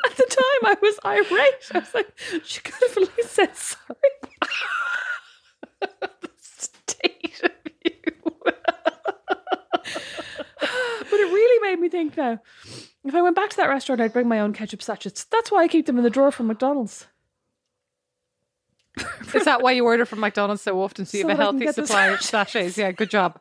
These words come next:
Speaker 2: <laughs>
Speaker 1: Thanks. The other day they didn't give me any, even though I requested them.
Speaker 2: Oh.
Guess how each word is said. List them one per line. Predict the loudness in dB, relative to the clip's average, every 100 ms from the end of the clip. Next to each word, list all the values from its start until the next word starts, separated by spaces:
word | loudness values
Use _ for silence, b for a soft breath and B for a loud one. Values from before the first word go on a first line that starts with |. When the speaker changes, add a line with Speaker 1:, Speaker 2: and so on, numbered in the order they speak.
| _
Speaker 2:
<laughs> | _ -2 0
Speaker 1:
Thanks. | 0 0 0 -2 0 0 0 -2 -6 -20 -16 B B B B B B B -20
The | -2 0
other | 4
day | 4
they | 4
didn't | 2 2
give | 2
me | 2
any, | 4 2 -2
even | -4 0
though | 2
I |
requested | 0 -2 -8 -8 -2
them. | -2
Speaker 2:
Oh. | -4